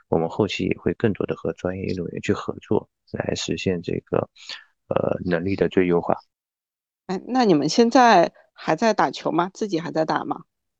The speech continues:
Speaker 1: 有打，有打，当然有打。但是就是因为，呃，省内的一些、嗯，底子问题吧，所以原来是打棒球，现在都在玩慢了呀。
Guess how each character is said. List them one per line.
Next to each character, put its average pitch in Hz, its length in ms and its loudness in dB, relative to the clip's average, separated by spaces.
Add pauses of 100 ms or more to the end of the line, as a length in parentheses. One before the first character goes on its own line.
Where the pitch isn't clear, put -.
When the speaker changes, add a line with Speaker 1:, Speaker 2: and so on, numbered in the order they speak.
(1000)
Speaker 1:
有 101 160 8
打， 90 200 6
有 90 120 8
打， 87 180 2
当 92 160 4
然 90 100 4
有 87 120 6
打。 85 180 2 (420)
但 101 160 2
是 98 200 4
就 95 120 2
是 95 120 2
因 95 120 2
为， 98 280 6 (460)
呃， - 800 -2
省 - 220 0
内 90 120 4
的 90 100 4
一 92 100 2
些、 90 260 0 (420)
嗯， - 360 -8 (340)
底 90 200 -6
子 - 120 2
问 95 220 6
题 - 160 -8
吧， - 220 -6
所 - 180 2
以 85 160 2
原 85 260 2
来 87 240 4
是 - 140 -8
打 85 140 2
棒 92 180 0
球， - 160 -4
现 95 160 -4
在 85 120 0
都 87 160 4
在 87 160 4
玩 82 220 2
慢 95 160 2
了 87 140 -2
呀。 - 80 -10